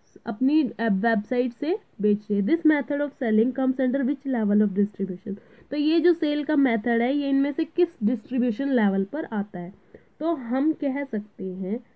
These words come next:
देखो, जब कोई भी चैनल बीच में नहीं हो ना, कोई भी mediator बीच में हो, नहीं हो, when, when there is no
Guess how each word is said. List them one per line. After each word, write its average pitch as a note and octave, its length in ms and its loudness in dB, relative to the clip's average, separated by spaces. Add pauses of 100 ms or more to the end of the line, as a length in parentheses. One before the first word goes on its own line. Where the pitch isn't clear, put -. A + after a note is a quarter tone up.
देखो, C#4+ 180 -4
जब B3 400 0 (560)
कोई D4+ 220 4
भी E4 120 8
चैनल D4+ 380 2
बीच C#4 280 0
में C#4+ 120 0
नहीं C4 180 2
हो C#4 60 2
ना, F4 100 2
कोई D4+ 280 0
भी D4 140 6
mediator B3 580 6
बीच A3 260 4
में G3 120 2
हो, F3 180 -6 (320)
नहीं G3+ 220 4
हो, F#3+ 100 0
when, A#3 340 2 (460)
when A3 420 2 (1040)
there B3 380 2 (140)
is B3+ 180 4 (2250)
no B3 280 4